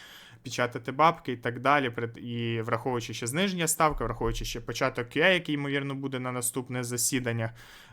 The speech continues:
то, ну, коротше, інфляція буде велика, знову буде велика боротьба, але тоді це буде набагато больніше і тяжкіше.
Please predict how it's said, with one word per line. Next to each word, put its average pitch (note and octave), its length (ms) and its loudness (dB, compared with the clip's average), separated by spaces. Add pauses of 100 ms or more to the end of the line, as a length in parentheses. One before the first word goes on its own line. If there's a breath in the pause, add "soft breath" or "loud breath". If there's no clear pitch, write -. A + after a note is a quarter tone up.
то, F3+ 420 4
ну, C3+ 400 -2
коротше, A#2+ 420 2
інфляція D#3+ 520 2
буде E3 200 -2
велика, E3+ 440 0
знову C#3+ 260 2
буде C#3+ 260 0
велика C#3+ 420 2
боротьба, C#3 720 4
але B2 180 2
тоді C3 260 -6
це - 160 -6
буде C3 260 -4
набагато B2 520 0
больніше C3 500 -4
і A#2+ 60 -4
тяжкіше. - 640 -8